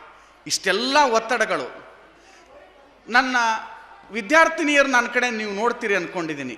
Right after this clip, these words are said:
ಯಾಕೆ ಇದನ್ನು ತಳಮಳದಿಂದ ಹೇಳಕತ್ತೀನಿ ಅಂದ್ರೆ, ಅವರು ತಕ್ಷಣ ಹೊರಡ್ಬೇಕು ಐದುನೂರು ಕಿಲೋಮೀಟರ್, ನಾನು ತಕ್ಷಣ ಬಿಡ್ಬೇಕು ನಂದು ನಾಲ್ಕುನೂರು ಕಿಲೋಮೀಟರ್,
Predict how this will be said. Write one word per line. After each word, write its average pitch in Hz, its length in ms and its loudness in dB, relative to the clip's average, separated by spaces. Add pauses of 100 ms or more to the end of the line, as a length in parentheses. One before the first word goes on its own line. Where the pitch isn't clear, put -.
(100)
ಯಾಕೆ 269 340 2
ಇದನ್ನು 269 180 -6
ತಳಮಳದಿಂದ 285 680 2
ಹೇಳಕತ್ತೀನಿ 208 560 -2
ಅಂದ್ರೆ, 156 520 -4 (520)
ಅವರು 226 180 2
ತಕ್ಷಣ 226 360 -4
ಹೊರಡ್ಬೇಕು 240 680 0 (600)
ಐದುನೂರು 214 320 -2
ಕಿಲೋಮೀಟರ್, 180 460 -4 (840)
ನಾನು 262 420 6
ತಕ್ಷಣ 269 280 0 (120)
ಬಿಡ್ಬೇಕು 269 580 0 (320)
ನಂದು 226 220 2
ನಾಲ್ಕುನೂರು 220 500 0
ಕಿಲೋಮೀಟರ್, 180 680 -6